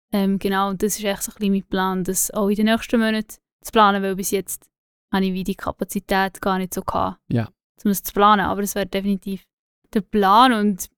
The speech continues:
Speaker 1: ja, empfohlen wird ja immer so fünf bis zehn Jahre vorausplanen.
Speaker 2: Eben so etwas, ich meine, eben das gibt's, das, das finde ich ein sehr, ähm,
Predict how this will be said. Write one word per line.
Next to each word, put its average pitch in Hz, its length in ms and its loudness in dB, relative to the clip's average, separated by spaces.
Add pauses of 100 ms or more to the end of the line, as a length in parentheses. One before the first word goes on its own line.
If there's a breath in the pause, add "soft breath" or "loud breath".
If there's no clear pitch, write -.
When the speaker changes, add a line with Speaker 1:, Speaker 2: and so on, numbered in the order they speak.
(180)
Speaker 1:
ja, 190 220 2
empfohlen 233 460 4
wird 226 160 -2
ja 220 80 4
immer 233 240 4
so 202 420 0
fünf 269 380 2
bis - 280 -4
zehn 254 400 2
Jahre 247 380 0
vorausplanen. 220 1120 -2 (640)
Speaker 2:
Eben 143 160 -4
so 160 140 4
etwas, 151 500 2
ich - 280 -12
meine, 135 260 2
eben - 160 -4
das - 220 -2
gibt's, - 280 -6 (100)
das, - 360 -2 (420)
das - 280 0 (260)
finde 127 280 0
ich 127 100 -4
ein 120 180 -2
sehr, 139 340 -2
ähm, 139 360 -4